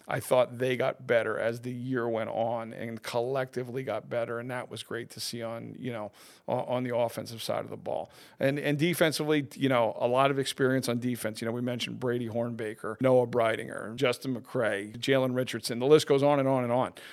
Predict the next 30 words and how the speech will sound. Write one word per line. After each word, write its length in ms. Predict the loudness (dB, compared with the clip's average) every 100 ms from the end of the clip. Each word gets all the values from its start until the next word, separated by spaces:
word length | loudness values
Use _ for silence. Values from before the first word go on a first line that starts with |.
| 4
Guys 240 | 4 6
that, 180 | 2 2
you 140 | 0
know, 220 | 0 -2 -8 -20 _ -2
uh, 280 | 0 0 -2 -2
you 100 | 0
know, 120 | 4
fifth-year 380 | 6 6 4 4
guys 360 | 4 4 2
and 100 | -2
R 160 | 0 2
J 200 | 0 0
Nicholson 560 | 0 2 0 -2 -4
and, 160 | -6 -6
and 120 | -4
Jackson 380 | 2 2 2 0
Buzzkirk, 540 | 2 2 2 -4 -6 -10 -20 -20 -8
um, 400 | -4 -4 -6 -4
you 120 | -2
know, 120 | 0
and 80 | -2
doing 260 | 0 0 0
things. 320 | -6 -8 -6
And, 200 | -6 -6
you 140 | -6
know, 100 | -4
with 180 | -4 2
R 200 | 4 4
J 200 | 4 2
just, 380 | 2 0 0 -6